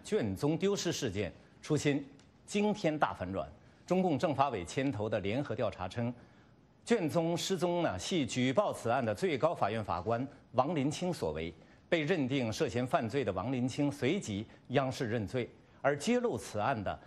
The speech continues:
民间所谓正义化身崔永元则音讯全无，网上盛传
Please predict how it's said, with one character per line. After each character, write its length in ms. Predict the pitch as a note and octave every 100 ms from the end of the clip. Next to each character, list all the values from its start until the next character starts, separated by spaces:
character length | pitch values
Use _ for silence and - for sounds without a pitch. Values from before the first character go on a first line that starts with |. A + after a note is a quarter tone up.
| - -
民 280 | B2 F3+
间 220 | E3+ D#3+ D3+
所 160 | A2
谓 160 | A2+ A2+
正 280 | - G#3+ C#3
义 140 | A2
化 240 | F#2+ C#3+
身 260 | F#2+ C3 C#3
崔 260 | C#3+ F#3+ F#3
永 200 | D2+ D#2
元 260 | D#2 A2 D3 -
则 140 | - A2
音 260 | A#2 D3+
讯 240 | D3 C#3+ F2+
全 260 | F#2+ G#2
无， 160 | F#2+ G#2 - - -
网 200 | A2 A2
上 160 | C3
盛 260 | - G3 G#2
传 300 | - F2+